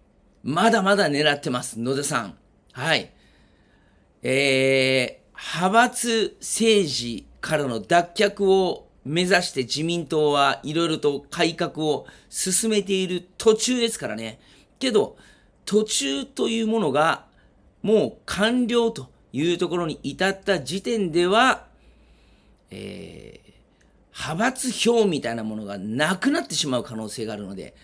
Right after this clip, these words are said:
だったら私にもチャンスはあるわよっていう感じでしょうね。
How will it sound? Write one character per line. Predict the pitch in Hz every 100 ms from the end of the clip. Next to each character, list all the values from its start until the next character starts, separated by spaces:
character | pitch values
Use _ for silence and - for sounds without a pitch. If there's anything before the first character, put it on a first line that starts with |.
| _ _ -
だ | 208 302
っ | 330 _
た | - 269
ら | 269
私 | 190 160 170 -
に | 180
も | 185
チ | 180 -
ャ | 196
ン | 226
ス | -
は | 202 - -
あ | 226
る | 330
わ | 247
よ | 277
っ | 269 - -
て | -
い | 117
う |
感 | 117
じ | 104
で | 101
し | 101
ょ |
う | 104
ね。 | 127 131 131